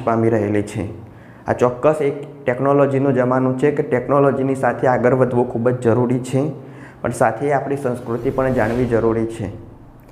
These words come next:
મિત્રો, એ જે પ્રશ્ન પૂછવામાં આવ્યો એમાં ચાર વિકલ્પો હતા, જેમાં એક વિકલ્પ હતો અયોધ્યાકાંડ, બીજો હતો બાળ ત્યાગ, અ, બાળકાંડ અને એક બીજો હતો કિષ્કિંધા કરી.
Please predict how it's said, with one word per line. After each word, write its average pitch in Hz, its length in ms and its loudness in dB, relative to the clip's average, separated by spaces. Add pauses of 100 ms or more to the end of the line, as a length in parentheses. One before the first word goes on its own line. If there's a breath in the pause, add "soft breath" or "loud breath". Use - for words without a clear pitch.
(520 loud breath)
મિત્રો, 143 240 4
એ 170 180 4
જે 180 120 4
પ્રશ્ન 156 340 2
પૂછવામાં 156 460 2
આવ્યો 165 140 2
એમાં 156 200 0
ચાર 147 240 2
વિકલ્પો 131 480 0
હતા, 135 300 0
જેમાં 131 340 0
એક 135 180 0
વિકલ્પ 131 420 0
હતો 139 560 -2 (1300 loud breath)
અયોધ્યાકાંડ, 151 840 0
બીજો 135 340 0
હતો 131 300 2 (380)
બાળ 127 240 2
ત્યાગ, 156 340 0
અ, 131 420 -4 (260)
બાળકાંડ 151 540 0
અને - 800 -6
એક 165 160 -2
બીજો 143 220 4
હતો 123 140 -2
કિષ્કિંધા 147 800 0
કરી. 87 180 0